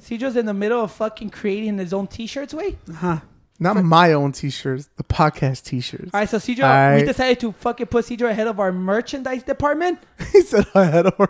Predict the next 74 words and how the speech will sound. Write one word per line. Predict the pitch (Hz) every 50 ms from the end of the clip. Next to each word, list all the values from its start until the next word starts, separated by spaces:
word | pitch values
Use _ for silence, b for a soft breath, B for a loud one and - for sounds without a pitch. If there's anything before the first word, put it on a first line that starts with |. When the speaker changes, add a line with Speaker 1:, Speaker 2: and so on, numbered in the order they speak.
| - -
Speaker 1:
Cedro's | 233 226 262 277 311
been | 247 285 254
working | 240 254 254 - 277
on | 254 233
the | 214
same | - - 240 247 220
logo | 233 240 233 247
for | 233 - 226 208
a | 196
month. | 196 214 226 220 226 - - _ _ _ _ _ _ -
Motherfucker's | 214 226 247 269 262 - - 269 269 269 285 247
still | - - 262 262 254
printing | 254 - - 262 254 262 254 240
out | 240 247 247
the | - 233
logos | 208 214 220 214 226 214 170
backwards, | 160 208 208 202 208 - 180 151
güey. | 175 160 151 -
Speaker 2:
Y | - 226 190 - -
tell | - 294 320
him | 320 302
who | 220 226
Speaker 3:
Dude. | 233 240
Speaker 2:
caught | 294 285 277 240
it, | 202
güey. | 175 160 139 127 120 _ _ _ _ _ _ _ _ _ _ _ _ _ _ _ _ _ _
Speaker 1:
Dumbass | - 214 202 208 202 202 196 196 -
Pancho, | - 190 185 180 - 175
güey. | 156 147 147 b b b b b b b b
Speaker 2:
Eh, | - 170
pinche | 175 170 254 - - 294
Cedro. | - - - 302 320 285
Speaker 1:
If | - -
dumbass | 311 339 392 - 480 453 453 311 202
Speaker 3:
Bro. | 226 269 277
Speaker 1:
Pancho | 285 415 381 339
catches | - 330 359 - 392 359 311
a | 294
problem, | 302 - 254 311 359 381 392 392 381
güey, | 370 311 247
you | 277 302
know | 311 320
it's | 302 277 - 240
a | 208
bad | 180 233 240 240 240 240
fucking | - 254 247 254 -
Speaker 3:
I |
Speaker 1:
problem | 233 214 233 240 240
for | 240
Speaker 3:
was | 247 -
Speaker 1:
Pancho | 220 233
Speaker 3:
like, | 226 220 208 202
Speaker 1:
to | -
catch | 226 214 262
Speaker 2:
Eh, |
güey, | 277 254 233 185
Speaker 1:
it. | 160
Speaker 3:
Bro. | 233 208 226 240 -
Speaker 2:
the, | 220
the | 170 202
thing | - - 240 247 254
is, | 269 247
güey, | 240 262 -
que | - 196 165
put | - 196 214 220 190
this | 180 185 -
Cedro. | - 208 185 156 143
I | - 156 185 208
know | 226 233 214
Cedro | 170 - - 226 208 185 175
when | 165 151 151
he's | 165 151 -
half-assing | - 175 170 - - 170 170 165 - - 135 -
shit. | - - - - -